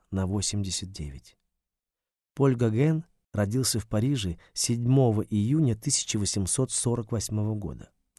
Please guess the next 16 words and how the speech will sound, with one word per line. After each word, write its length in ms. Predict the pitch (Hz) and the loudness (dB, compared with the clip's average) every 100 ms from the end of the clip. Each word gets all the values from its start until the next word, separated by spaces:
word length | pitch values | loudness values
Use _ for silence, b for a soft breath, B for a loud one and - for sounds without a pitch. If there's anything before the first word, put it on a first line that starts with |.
| b b b | b b b
Его 220 | 107 123 | 0 2
отец 340 | 131 120 165 123 | 2 2 -2 0
был 160 | 127 | 0
журналистом 760 | 113 117 117 107 107 - 131 135 b b - | 2 2 2 2 0 -4 -6 -6 b b -6
в 80 | 110 | -2
отделе 360 | 113 139 131 | 2 2 2
политической 600 | 110 123 110 135 - - | 0 -2 -2 -4 -6 -4
хроники 440 | 120 117 123 113 113 | -4 0 0 0 0
журнала 560 | 104 110 117 113 110 b _ | 0 2 2 0 -4 b _
"Националь". 600 | 117 98 110 95 65 - _ _ _ b b b b | -4 -4 -2 -2 -4 -10 _ _ _ b b b b
Одержимый 600 | 101 113 113 127 151 131 | -2 2 2 4 6 6
радикальными 720 | 120 120 147 139 123 110 104 b b | 6 2 2 4 4 2 0 b b
республиканскими 840 | 127 110 127 123 135 123 - 123 120 | -4 -2 0 2 2 2 2 2 2
идеями, 520 | 123 170 135 87 73 b b - | 6 6 6 2 -4 b b -4
после 260 | 113 117 | -2 2
неудавшегося 840 | 117 117 120 104 - 104 - 101 | 2 4 2 0 0 -2 0 -2